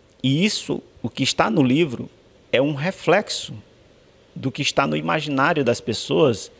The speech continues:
E eu fiz questão também de colocar a maneira como as pessoas falam. Tem gente que fala: "Mó de, mó de quê? É, é pro quê?" E eu tive,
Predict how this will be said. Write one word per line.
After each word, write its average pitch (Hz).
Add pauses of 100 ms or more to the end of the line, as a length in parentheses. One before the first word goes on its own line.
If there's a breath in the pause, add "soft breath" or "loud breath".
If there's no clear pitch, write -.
(600 soft breath)
E 127
eu 143
fiz 170
questão 151
também 135
de 123
colocar 139
a 143
maneira 151
como 139
as 131
pessoas -
falam. 117 (920)
Tem 123
gente 131
que 135
fala: 127
"Mó 131
de, 135
mó 135
de 131
quê? 131 (1600 soft breath)
É, 85
é 117
pro 175
quê?" 139 (560)
E 156
eu 202
tive, 202